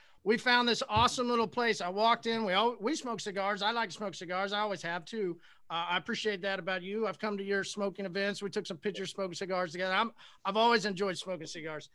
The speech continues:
And I walk into the cigar shop, and we're looking around at different cigars. And what's that guy in that corner doing? Well, he was from Cuba, rolling Cuban leaves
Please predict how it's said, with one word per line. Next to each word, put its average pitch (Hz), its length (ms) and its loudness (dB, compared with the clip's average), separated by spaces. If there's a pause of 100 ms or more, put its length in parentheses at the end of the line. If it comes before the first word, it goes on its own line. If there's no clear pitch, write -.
(340)
And 196 80 0
I 185 60 2
walk 220 380 2
into 247 180 0
the 202 80 -4
cigar 202 440 -2
shop, 165 440 -4
and 156 100 -8
we're 180 100 -4
looking 220 280 0
around 202 400 2
at 165 120 -4 (200)
different 196 200 -6
cigars. 185 600 -4
And 165 260 -6 (640)
what's 226 280 -2
that 269 180 2
guy 240 180 2
in 226 80 0
that 175 160 -2
corner 240 300 -4
doing? 139 320 -8 (640)
Well, 202 320 -2 (280)
he 262 220 0
was 254 220 4
from 262 340 2
Cuba, 185 600 -2 (240)
rolling 240 480 6
Cuban 226 500 2
leaves 202 480 0